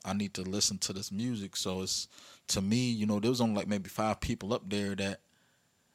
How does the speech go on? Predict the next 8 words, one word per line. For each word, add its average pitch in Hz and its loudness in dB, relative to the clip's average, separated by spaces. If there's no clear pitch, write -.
I've 98 4
re-, 95 0
that 92 0
I 85 -2
kn-, 87 -4
that 95 -4
I, 87 -4
um, 87 -6